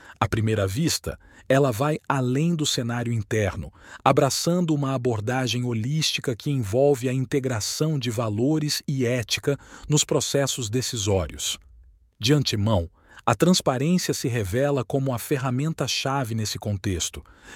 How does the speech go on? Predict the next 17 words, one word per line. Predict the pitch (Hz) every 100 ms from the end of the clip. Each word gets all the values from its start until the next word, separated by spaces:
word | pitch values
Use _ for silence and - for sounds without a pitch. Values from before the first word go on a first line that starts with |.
| -
permitindo | 143 139 135 - - 190 175
que | -
a | 135
empresa | 120 104 131 139 131
construa | - 113 - - 139 135
uma | 131 123
reputação | 120 - 113 107 - 131
sólida | 117 - 135 131 98 87 90 - - -
e | -
se | 147 170
torne | - 165 165 160
mais | 135 151 180 160
atraente | 151 - 113 110 131 -
para | 104 123
investimentos. | 123 117 117 - 117 95 82 - - - - _ _ _ _ _ _ _
Além | 127 170
disso, | 151 117 185 -